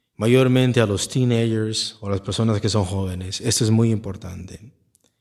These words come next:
Ya entendimos que tenemos que ayudar primero a nuestros, ¿qué? Nuestros padres.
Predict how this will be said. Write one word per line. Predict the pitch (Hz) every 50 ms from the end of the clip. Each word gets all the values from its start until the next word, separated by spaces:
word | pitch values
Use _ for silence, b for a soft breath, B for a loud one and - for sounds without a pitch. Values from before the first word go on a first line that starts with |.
| _ _ _ -
Ya | 127 147
entendimos | 165 160 - 156 151 147 143 156 175 170 165 160 147 -
que | -
tenemos | 113 120 117 123 131 135 135 117 -
que | -
ayudar | 117 117 110 120 127 123
primero | 113 117 110 107 113 117 117
a | 110
nuestros, | 107 104 92 101 98 90 -
¿qué? | - 95 90 - _ _ _ _ _ _ _ _ _ _ _ _ _ _ _ _ _ _
Nuestros | - 104 95 95 92
padres. | - - 82 80 80 - - - - - - B